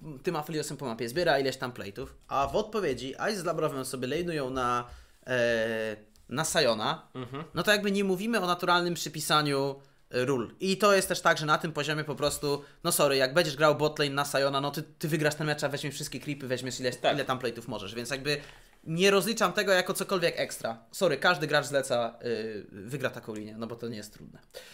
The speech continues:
Speaker 1: I teraz tak, jak patrzyliśmy na złoto między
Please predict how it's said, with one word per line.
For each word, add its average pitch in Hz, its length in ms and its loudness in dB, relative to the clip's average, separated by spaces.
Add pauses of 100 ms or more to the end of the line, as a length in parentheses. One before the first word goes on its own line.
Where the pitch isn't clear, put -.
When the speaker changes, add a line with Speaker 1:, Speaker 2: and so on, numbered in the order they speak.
(440)
Speaker 1:
I 262 520 6 (680)
teraz 156 260 2
tak, - 260 -6 (580)
jak 165 220 4
patrzyliśmy 285 520 0
na 247 120 2
złoto 233 560 2 (680)
między 160 720 0